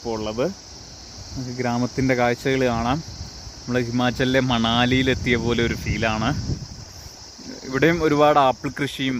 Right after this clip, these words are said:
അതുപോലുള്ള വീടുകളും ഒക്കെ തന്നെയാണ് ഇവിടെ. കർഫ്യൂ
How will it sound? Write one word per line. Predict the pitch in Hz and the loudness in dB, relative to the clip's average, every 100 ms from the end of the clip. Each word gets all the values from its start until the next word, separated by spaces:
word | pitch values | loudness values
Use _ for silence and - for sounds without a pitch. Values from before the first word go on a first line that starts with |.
| - | -4
അതുപോലുള്ള | 120 123 131 131 127 123 | -4 0 0 2 2 2
വീടുകളും | 117 117 120 123 127 117 110 - - - | 0 0 2 4 4 2 -2 -10 -12 -8
ഒക്കെ | - 113 | -8 -4
തന്നെയാണ് | 113 110 107 107 | -2 0 -2 -4
ഇവിടെ. | 104 117 175 - - - - - - - - - - - - - - - - - - - - - - - - - - - - - - - - - - - - - - - - - - - - - - - - | -4 -4 -4 -10 -18 -16 -16 -18 -20 -20 -20 -20 -18 -18 -18 -18 -18 -18 -18 -20 -20 -18 -18 -18 -20 -20 -18 -18 -20 -20 -18 -18 -18 -18 -18 -18 -18 -18 -18 -18 -18 -16 -16 -16 -16 -16 -18 -18 -18 -4 2
കർഫ്യൂ | 123 - 196 | 2 2 6